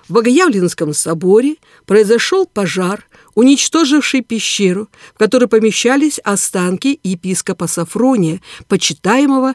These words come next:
местным населением. Другие помещения храма от пожара не пострадали,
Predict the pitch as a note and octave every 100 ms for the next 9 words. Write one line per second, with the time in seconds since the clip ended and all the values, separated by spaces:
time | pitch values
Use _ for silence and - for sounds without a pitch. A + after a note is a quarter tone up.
0 | _ _ F3+ F#3+ G#3 - F#3+ F#3+ - F3+
1 | - G#3 F#3+ E3+ D#3+ E3+ F#3+ _ _ -
2 | - - C4 A3+ E4 F#4+ E4 D#4 D4 -
3 | D#4 D4 C4+ - B3 D#4+ D4+ C#4+ A3+ A3+
4 | A#3+ A3+ B3 C#4+ C#4+ - A#3 B3+ - B3
5 | - B3+ A3 G#3+ E3+ F#3